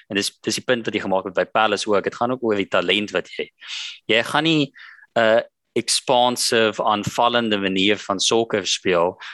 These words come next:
waar jy net twee verdedigers agter het, as een van hulle Shakran Mustafi is. So, <laughs> dit, daai werk ook. So, ek, ek dink daai drie goed is vir my die belangrikste. En soos jy gesê het, tyd, Willem. Die ding is,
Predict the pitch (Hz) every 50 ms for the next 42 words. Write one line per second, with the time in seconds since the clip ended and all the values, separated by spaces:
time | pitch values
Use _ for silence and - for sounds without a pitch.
0 | - _ - 101 95 92 95 92 107 113 110 - _ - 127 120 123 123 120 113
1 | - - 92 87 98 95 104 107 - - 101 - - - - 117 117 - - -
2 | - 85 82 87 87 107 98 - - 120 117 110 107 - - 104 98 92 92 98
3 | 98 98 - - 123 113 113 - - 113 107 107 101 98 101 95 - - 135 127
4 | 127 123 - - 98 82 73 - - - - - - _ _ - - - - -
5 | - _ _ - - - 127 123 123 120 120 117 113 107 - 98 113 113 107 113
6 | 113 151 113 - - - - - - - - - - 107 110 107 110 120 143 135
7 | 120 110 - 120 131 - - 160 139 135 131 - - - - _ _ - - -
8 | - - - - - - 139 127 131 131 135 135 131 127 127 127 127 131 127 127
9 | 127 127 - - _ _ _ _ _ _ _ _ _ _ _ _ _ - 135 117
10 | 117 - - 135 - - 165 135 110 117 101 117 131 127 127 120 120 110 - -
11 | 110 - 117 - - - 104 101 98 104 92 98 95 90 87 92 95 95 92 -
12 | - 113 110 - - - - 117 - - - - 120 107 - - - 120 107 101
13 | 92 - - - _ 92 90 87 87 87 90 92 101 95 92 98 107 113 117 104
14 | 98 -